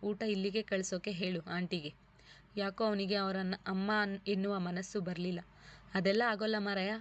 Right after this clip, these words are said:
ಜೊತೆಗೆ ಊಟ ಮಾಡೋಣ ಬಾ." ವೇದಾಂತ್ಗೆ ಗೊತ್ತು ಅಮ್ಮನ ಪ್ರತಿಕ್ರಿಯೆಗೆ ಹೀಗೆ ಹೇಳುವನೆಂದು. "ಅಯ್ಯೋ ಪರವಾಗಿಲ್ಲ, ನಂಗಂತೂ ಅಲ್ಲಿಂದ ನಡ್ದ್ ಬಂದು ಸುಸ್ತಾಗಿದೆ, ಜೊತೆಗೆ ಸ್ನಾನ ಮಾಡ್ಬೇಕು ಪ್ಲೀಸ್," ಎಂದು ಅವನನ್ನ ಒತ್ತಾಯ ಮಾಡಿಯೇ ಕಳಿಸಿದ್ದ.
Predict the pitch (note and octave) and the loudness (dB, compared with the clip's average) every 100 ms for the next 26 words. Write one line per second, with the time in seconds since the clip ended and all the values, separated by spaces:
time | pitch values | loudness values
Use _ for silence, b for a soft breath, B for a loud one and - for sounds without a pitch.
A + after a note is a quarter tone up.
0 | A3 G3 G3 G#3+ A3 G3+ F#3+ F#3+ F#3 F3 | -4 -4 0 2 2 2 0 0 0 -2
1 | E3 F3 - - - F#3+ F#3 G3+ G3 F#3 | -2 -6 -8 -20 -18 -6 -2 -2 -2 -2
2 | G3+ F3+ E3 G3+ F#3+ F3 F#3+ F#3+ F#3+ - | -2 -2 -2 0 2 2 -2 -2 -4 -6
3 | F#3 G3+ F#3+ F#3+ F#3 F#3+ F3 F#3 F#3 F#3 | -4 -2 0 0 0 0 0 0 0 0
4 | F3 E3+ F3 - B B B G3 G3 G3+ | -2 -4 -6 -10 B B B -2 2 2
5 | G#3 G3+ F3+ F#3 A3 G#3 G#3 G3+ F3+ F3+ | 2 2 2 2 0 0 0 2 0 0
6 | G3+ G#3 A3+ - G3 G3 G3 G3+ F#3 E3+ | 0 0 0 0 2 0 0 0 0 -2
7 | F#3+ G3+ G#3+ - F#3 - G#3 F#3+ F#3 F3 | -2 -2 -2 -6 -12 0 0 0 -4 -6
8 | B B B - G#3+ G#3+ A3 - F#3+ F#3 | B B B -6 -2 -2 -4 -2 -2 0
9 | G#3+ G3+ F3 F3+ F#3 - - G#3 G3 F3 | 2 0 0 -4 -6 -10 -4 -2 -2 -4
10 | - - G3 G3 G#3 F#3+ F#3+ G3 G3 F#3 | -10 -6 -2 0 0 0 -2 0 -2 -2
11 | G3+ G3+ G3+ F#3+ F#3 F#3+ G#3 G#3 F#3+ - | 0 2 2 0 0 0 0 -2 -2 -4
12 | E3 | -6